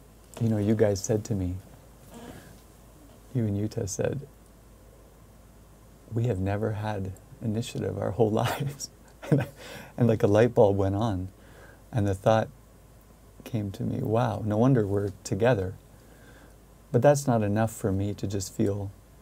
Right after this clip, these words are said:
that I'm of value in your <laughs> life. <laughs>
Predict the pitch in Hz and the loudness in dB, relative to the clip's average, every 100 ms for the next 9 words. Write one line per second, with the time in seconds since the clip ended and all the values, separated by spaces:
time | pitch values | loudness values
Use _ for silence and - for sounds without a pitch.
0 | - - - - 117 101 - - - - | -20 -20 -20 -8 -4 -4 -6 -20 -20 -20
1 | - - - 104 104 95 95 101 104 107 | -20 -10 -4 -2 -2 0 0 0 -2 -4
2 | 104 - - - - - 104 110 - - | -8 -14 -20 -20 -20 -6 0 2 4 2
3 | - 139 - - - 139 277 | 0 -8 -10 -8 -6 0 0